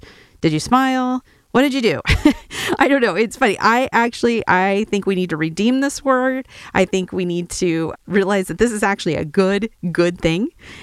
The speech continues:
And it's a get to. It's not a got to. Man, I could give you so many things that I actually think that this is so good.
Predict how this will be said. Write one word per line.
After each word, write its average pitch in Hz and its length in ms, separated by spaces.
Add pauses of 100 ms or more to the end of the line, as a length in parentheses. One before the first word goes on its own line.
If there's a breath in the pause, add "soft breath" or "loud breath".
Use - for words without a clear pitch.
(140)
And 175 540
it's 175 160
a 156 60
get 160 240
to. 359 260 (140)
It's 180 180
not 165 160
a 160 60
got 165 220
to. 277 300 (320 soft breath)
Man, 190 240
I 175 60
could 175 120
give 180 160
you 180 80
so 226 160
many 277 160
things 190 300
that 196 100
I 185 60
actually 196 340
think 196 180
that 185 120
this - 180
is 175 100
so 180 240
good. 180 360